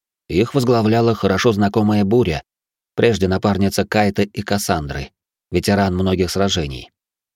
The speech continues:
Получив их донесение, я отправил разведчиков отдыхать.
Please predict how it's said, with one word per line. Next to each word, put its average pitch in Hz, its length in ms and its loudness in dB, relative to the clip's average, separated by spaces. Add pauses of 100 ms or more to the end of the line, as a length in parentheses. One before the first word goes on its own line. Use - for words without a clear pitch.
(400)
Получив 92 400 2
их 131 120 2
донесение, 117 720 2
я 98 220 0
отправил 107 400 0
разведчиков 101 640 -2
отдыхать. 92 600 -4